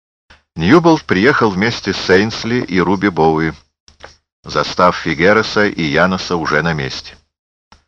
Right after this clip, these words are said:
Они уселись за прямоугольный стол совещаний, Фигерес во главе его. «Давайте проанализируем всё, что нам известно, абсолютно всё», — сказал он с нажимом.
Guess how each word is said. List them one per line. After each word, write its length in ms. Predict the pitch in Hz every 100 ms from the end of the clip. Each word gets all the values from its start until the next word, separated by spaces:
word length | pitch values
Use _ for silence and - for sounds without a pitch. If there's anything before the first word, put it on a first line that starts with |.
| -
Они 260 | 71 85 107
уселись 640 | 107 - 110 107 - - - _ _
за 240 | 71 73 76
прямоугольный 680 | 85 85 87 85 95 90 87
стол 300 | - 87 85
совещаний, 760 | - 78 - - 69 65 65 _ _ - _ _ -
Фигерес 580 | 82 73 82 95 90 -
во 100 | 82
главе 340 | 76 76 80
его. 260 | 76 67 64 _ - - - _ _ - - _ _ _ _ _ _ _ -
«Давайте 380 | 73 87 110 -
проанализируем 840 | - 113 110 101 87 101 107 107
всё, 260 | - - 98
что 200 | - 95
нам 240 | 92 101
известно, 500 | 80 73 78 - 78
абсолютно 920 | 95 - - 92 98 85 85 - 85
всё», — 420 | 85 - 78 76 - _ _ -
сказал 500 | - - 76 71 73
он 120 | 76 76
с 140 | -
нажимом. 460 | 71 69 69 69